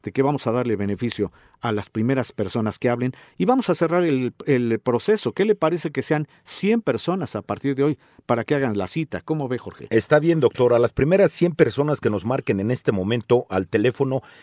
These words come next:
Speaker 2: cincuenta y cinco cuarenta y siete cuarenta y dos treinta y tres cero, van a pagar únicamente seiscientos pesos, doctor.
Speaker 1: Es correcto, porque la primera consulta normalmente tiene un costo de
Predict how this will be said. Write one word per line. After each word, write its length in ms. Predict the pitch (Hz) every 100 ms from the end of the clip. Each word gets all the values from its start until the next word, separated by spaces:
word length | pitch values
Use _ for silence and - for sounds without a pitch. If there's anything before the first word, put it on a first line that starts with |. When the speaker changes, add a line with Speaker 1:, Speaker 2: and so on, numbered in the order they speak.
| _
Speaker 2:
cincuenta 520 | - 117 110 120 113
y 60 | 113
cinco 300 | 170 175 165
cuarenta 340 | 117 95 92
y 60 | 95
siete 300 | 131 - 131
cuarenta 360 | 104 90 87
y 60 | 92
dos 240 | 117 143
treinta 280 | - 95 85
y 60 | 87
tres 260 | 113 123
cero, 300 | - 139 127 - _ _ _ - - 147 131 143 156 -
van 400 | 110 113 165 185
a 60 |
pagar 500 | 165 - 127 139 160 - _
únicamente 720 | 160 180 156 131 139 139 123
seiscientos 540 | 110 101 - 131 107
pesos, 260 | - 98 82
doctor. 300 | 73 - - - _
Speaker 1:
Es 160 | 165 175
correcto, 440 | 156 131 135 123 -
porque 240 | 127 -
la 140 | 135 120
primera 320 | 156 240 262
consulta 420 | 131 - 127 139
normalmente 680 | 147 127 131 170 175 175 156
tiene 200 | 135 151
un 80 | 151
costo 380 | 127 110 - 117
de 220 | 101 104